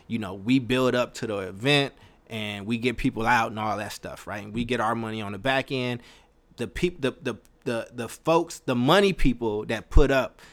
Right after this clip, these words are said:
get the biggest return. Uh, and we get, like, a nominal fee, um, eh, based off how things go or whatever the case is, right? So this how broke we was in the middle of this.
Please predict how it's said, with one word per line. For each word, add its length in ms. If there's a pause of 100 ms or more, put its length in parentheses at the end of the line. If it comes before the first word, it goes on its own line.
(160)
get 220
the 80
biggest 380
return. 420 (480)
Uh, 220
and 220
we 180
get, 200
like, 200
a 80
nominal 500
fee, 480 (340)
um, 520 (440)
eh, 140 (240)
based 300
off 140
how 180
things 340
go 460
or 80
whatever 340
the 80
case 340
is, 240
right? 280 (440)
So 480 (220)
this 160
how 160
broke 420
we 120
was 320
in 80
the 40
middle 320
of 60
this. 300